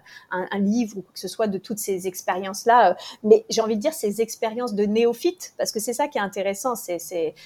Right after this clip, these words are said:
je me place pas du tout en expert. C'est, ce qui est intéressant, c'est que je découvre ce milieu-là et j'ai, j'essaye de le partager aussi pour dire, bah voilà, euh, la vérité, c'est que, euh, en tant que praticienne,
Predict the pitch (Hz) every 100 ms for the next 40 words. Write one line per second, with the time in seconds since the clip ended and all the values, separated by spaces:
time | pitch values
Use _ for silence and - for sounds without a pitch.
0 | - - 190 214 - 233 220 - 208 185
1 | 175 - 262 - - - 185 170 - 185
2 | 180 190 185 254 - - 185 185 180 208
3 | 208 285 294 185 190 - 190 190 185 185
4 | 185 214 220 170 175 104 - - 185 185
5 | 180 185 - 185 190 254 185 - 262 -
6 | 180 180 233 196 175 196 240 - - -
7 | _ 185 185 180 202 202 220 254 - 180
8 | 185 170 - 185 165 - - 190 220 202
9 | - 185 170 - _ - 208 - 208 -
10 | 240 262